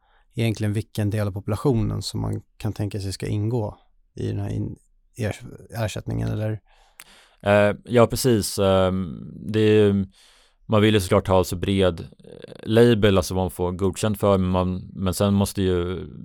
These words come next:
Speaker 2: måste ju ersättningen vara bred för att det ska vara relevant för alla patienter.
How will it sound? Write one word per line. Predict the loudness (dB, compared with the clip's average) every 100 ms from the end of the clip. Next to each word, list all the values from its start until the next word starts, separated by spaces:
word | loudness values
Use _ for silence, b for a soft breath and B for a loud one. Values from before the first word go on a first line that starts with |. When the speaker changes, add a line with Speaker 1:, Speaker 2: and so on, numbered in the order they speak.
| -10
Speaker 2:
måste | -8 -8 -4
ju | -4 -2 -4
ersättningen | -4 -2 0 0 -2 -8 -4
vara | -2
bred | 0 -2 -4
för | -8 -10
att |
det | -10
ska | -12 -8
vara | -8 -10 _ _
relevant | -4 0 0 0
för | -8
alla | -12
patienter. | -12 -14 -14 -16